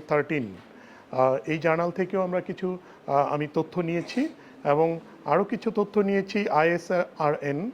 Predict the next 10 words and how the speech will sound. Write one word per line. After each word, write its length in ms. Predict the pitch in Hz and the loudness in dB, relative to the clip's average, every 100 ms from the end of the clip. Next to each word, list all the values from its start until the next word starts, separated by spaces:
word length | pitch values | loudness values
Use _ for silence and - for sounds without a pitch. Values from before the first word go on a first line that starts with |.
| - 147 | -8 -4
নিউট্রিশন, 600 | 143 175 175 160 165 262 - - - - | -2 -2 -2 -2 -2 -4 -10 -20 -20 -2
আহ, 440 | 131 131 135 - 131 | 4 4 4 0 -4
হিন্দু 260 | 175 175 | 0 4
আই, 300 | 175 180 185 190 - - | 6 6 2 -6 -18 -8
এটার 360 | 147 151 151 156 - | -2 2 2 0 -2
কোড 180 | 165 151 | -2 2
নাম্বার 320 | 165 160 165 165 | 0 2 2 2
ওয়ান 240 | 139 147 160 - | 2 2 2 -2
টু 140 | 175 | -2
সিক্স 500 | - 202 202 - | 0 -4 -4 -12